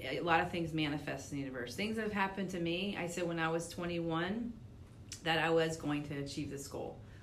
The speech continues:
And I saw it happening. I saw me doing, you know, having interviews, speaking, and, you know, I saw that happening. I saw,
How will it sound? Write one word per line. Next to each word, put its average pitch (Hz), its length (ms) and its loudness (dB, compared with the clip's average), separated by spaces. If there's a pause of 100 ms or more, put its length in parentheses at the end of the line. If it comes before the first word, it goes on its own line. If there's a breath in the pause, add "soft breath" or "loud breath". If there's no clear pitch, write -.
(120 loud breath)
And 170 120 2
I 160 140 6
saw 165 340 4
it 156 100 2
happening. 147 600 -2
I 160 120 -2
saw 165 260 2
me 160 300 2 (100)
doing, 160 420 2
you 160 140 -2
know, 151 80 0
having 165 280 2
interviews, 160 680 0 (240 loud breath)
speaking, 180 460 0
and, 156 220 0
you 165 120 2
know, 151 220 2 (460 loud breath)
I 190 140 8
saw 196 240 8
that 185 140 4
happening. 165 420 2
I 170 100 4
saw, 175 380 4